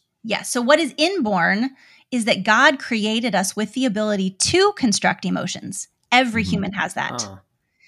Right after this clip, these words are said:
Speaker 2: Okay.
Speaker 1: What is different is, is what emotions you learn to construct over time as you grow up. So it is a paradigm shift. This is a relatively new breakthrough in neuroscience and social psychology. Probably since twenty sixteen, this idea has really been spreading.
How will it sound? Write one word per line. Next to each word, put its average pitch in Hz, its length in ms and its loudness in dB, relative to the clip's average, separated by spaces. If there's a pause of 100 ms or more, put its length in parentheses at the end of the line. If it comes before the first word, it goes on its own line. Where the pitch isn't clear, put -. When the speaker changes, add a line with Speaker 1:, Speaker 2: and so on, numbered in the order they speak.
(300)
Speaker 2:
Okay. 87 300 -8
Speaker 1:
What 277 240 4
is 233 160 -2
different 269 320 0
is, 226 260 -6
is 226 200 -2
what 202 220 0
emotions 220 480 0
you 214 220 -4
learn 185 240 -6
to 220 80 -6
construct - 540 -4
over 208 260 -4
time 214 240 -4
as 196 160 -6
you 208 80 -8
grow 208 220 -2
up. - 160 -6 (480)
So 277 320 2
it 302 180 -4
is 339 180 -2
a 339 60 2
paradigm 208 520 0
shift. 190 460 -4
This 233 280 -4
is 285 260 2
a 247 80 2
relatively 220 680 0
new 214 440 2
breakthrough 196 580 -2
in 208 180 0
neuroscience 196 760 0
and 196 100 -2
social 196 300 -4
psychology. 180 840 -4 (380)
Probably 254 360 2
since 233 280 -4
twenty 208 360 -4
sixteen, 202 760 -2
this 226 180 -4
idea 233 360 0
has 233 200 -2
really 226 220 -2
been 226 480 0
spreading. 262 540 0